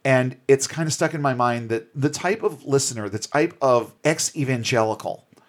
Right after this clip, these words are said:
who listens to this show probably understands what this is and can conceptualize it. But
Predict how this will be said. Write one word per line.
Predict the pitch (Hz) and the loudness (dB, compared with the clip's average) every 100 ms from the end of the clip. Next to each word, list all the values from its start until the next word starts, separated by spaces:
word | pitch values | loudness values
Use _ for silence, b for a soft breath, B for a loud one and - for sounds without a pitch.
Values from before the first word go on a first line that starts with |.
| b | b
who | 123 | -2
listens | 127 127 131 127 | 2 2 0 -6
to | - | -6
this | 110 113 | -4 -2
show | - 123 107 | 0 0 0
probably | - - 139 180 156 143 | -2 -2 0 0 -6 -6
understands | 131 160 - 113 117 113 | -6 -4 -6 -4 -6 -6
what | 120 | -8
this | 107 - - | -6 -6 -4
is | 110 107 98 B B B B _ - | 0 0 -2 B B B B _ -2
and | 120 110 110 | 0 0 -4
can | - 117 113 | -8 -8 -8
conceptualize | - 117 - 131 - 113 101 95 107 | -8 -6 -2 -2 -2 -4 -2 -2 -6
it. | - - | -8 -2
But | 120 117 | 0 0